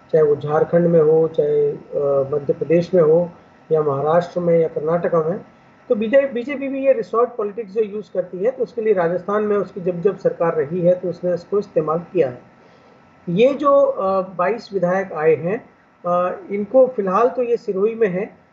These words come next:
लेकिन हो सकता है कि बाद में इनको उदयपुर ले जाया जाए, जैसा कि पिछली बार हुआ था। अ, पिछली बार चूंकि संख्या ज़्यादा थी, इसलिए कुछ लोगों को जयपुर रखा गया था और कुछ लोगों को उदयपुर में। और ये माना जा रहा है कि चूंकि मुख्यमंत्री अशोक गहलोत, अ, पिछली बार भी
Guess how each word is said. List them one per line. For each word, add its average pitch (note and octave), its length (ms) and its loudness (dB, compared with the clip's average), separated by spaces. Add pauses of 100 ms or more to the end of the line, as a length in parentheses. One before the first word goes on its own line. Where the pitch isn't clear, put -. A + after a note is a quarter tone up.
(140)
लेकिन G3 160 -4
हो A3+ 200 2
सकता B3 300 -4
है G#3+ 100 2
कि G#3+ 120 -6
बाद F3 260 0
में F#3+ 100 -4
इनको F#3+ 260 -2
उदयपुर F#3+ 500 2
ले F3 100 -2
जाया D#3+ 220 0
जाए, E3+ 320 -2
जैसा F3+ 220 -4
कि E3+ 120 -6
पिछली - 300 -12
बार D#3+ 180 0
हुआ D3+ 200 0
था। F#3+ 140 -4
अ, B3+ 160 -8 (380)
पिछली F3 600 -2
बार A#3 460 2
चूंकि A3 200 -12
संख्या G#3 340 -4
ज़्यादा E3+ 300 0
थी, A#3 220 -6
इसलिए G#3 260 -2
कुछ - 260 -4
लोगों F#3 200 -2
को F#3+ 120 0
जयपुर E3+ 380 -2
रखा G3+ 200 -2
गया G3+ 160 0
था G#3 120 -2
और G#3+ 140 2
कुछ - 220 -10
लोगों E3+ 180 -2
को G#3 300 2 (340)
उदयपुर F3+ 340 0
में। C#3 200 -8 (440)
और F#3+ 320 2 (340)
ये G#3+ 100 4
माना G#3+ 300 2
जा B3 160 2
रहा A3+ 160 0
है A#3+ 80 0
कि B3 400 -12
चूंकि A3+ 240 -4 (240)
मुख्यमंत्री G3+ 440 -8
अशोक F#3 280 -4
गहलोत, E3+ 460 0
अ, - 360 -14
पिछली F3+ 540 2
बार G3 200 0
भी G#3 240 -8